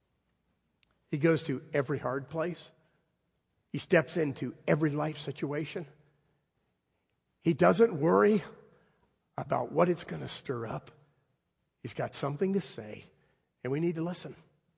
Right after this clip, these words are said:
So on this occasion, he steps right in to the quagmire. I want you to notice something else about this. Jesus doesn't demean work with this comment.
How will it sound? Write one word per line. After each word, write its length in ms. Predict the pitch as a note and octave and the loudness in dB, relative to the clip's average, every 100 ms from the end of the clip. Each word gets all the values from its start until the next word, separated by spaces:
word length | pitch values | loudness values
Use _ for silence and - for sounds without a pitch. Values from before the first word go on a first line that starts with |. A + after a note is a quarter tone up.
| _ _ _ _ _ _ _ _ - | _ _ _ _ _ _ _ _ 0
So 140 | E3+ | 2
on 140 | D3+ D3+ | 4 2
this 180 | D3 | -2
occasion, 440 | C#3 - E3 F3+ D#3+ | -2 0 0 0 -4
he 100 | B2+ | -6
steps 520 | - - A2+ - - | -8 -6 -6 -8 -16
right 400 | A#2 A2+ D#3+ F#3 - | -10 0 2 2 -2
in 380 | C#3 C3 B2 - _ _ _ _ | -6 -4 -8 -12 _ _ _ _
to 140 | - A#2+ | -10 -8
the 80 | A2+ | -8
quagmire. 720 | - A2 G#2+ G#2+ A2+ G#2 - _ _ _ _ _ _ _ _ _ _ _ _ _ | -6 -6 -6 -8 -12 -14 -16 _ _ _ _ _ _ _ _ _ _ _ _ _
I 40 | |
want 140 | F3+ C#4+ | 2 4
you 60 | |
to 80 | C4 | 6
notice 300 | A#3 A3 F3+ | 8 6 6
something 400 | - F#3 D#3+ D3 | 4 4 4 2
else 200 | D3 - | 2 -2
about 300 | B2+ A2 G#2 | -4 -4 -6
this. 300 | A2+ G#2 - _ _ _ | -8 -8 -14 _ _ _
Jesus 540 | B2+ G#3+ A#3+ - A#3 | 4 6 6 4 2
doesn't 580 | D#3 D3 F3 G3+ F3+ C3 | 2 4 8 6 4 0
demean 520 | D#3 D3 F3 F3 C#3+ | 0 4 4 4 2
work 500 | B2+ C3+ G#2 - - - _ | 2 0 -2 -12 -18 -20 _
with 160 | B2+ - | -10 -6
this 160 | C3 - | -8 -4
comment. 360 | C#3 A2+ A2 | -6 -6 -12